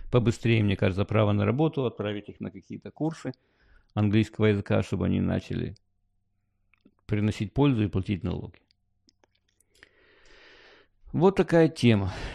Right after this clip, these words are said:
Так, теперь посмотрим, что за комментарии вы нам оставили. Захар пишет: "А що за можливий дефолт С Ш А?"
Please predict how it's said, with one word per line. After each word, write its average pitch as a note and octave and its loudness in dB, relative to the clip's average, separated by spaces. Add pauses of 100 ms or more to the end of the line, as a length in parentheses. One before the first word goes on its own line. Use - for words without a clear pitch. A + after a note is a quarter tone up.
(120)
Так, B2 2
теперь E3 0
посмотрим, D#3+ 2
что D3+ -2
за D3 -2
комментарии C3 2
вы A#2+ 4
нам A2 2 (320)
оставили. F#2 0 (3500)
Захар B2+ 2
пишет: F#2+ 0
"А - 0
що D3 2
за C#3+ 2
можливий B2 4
дефолт G#2+ 0
С - -14
Ш - -8
А?" - -12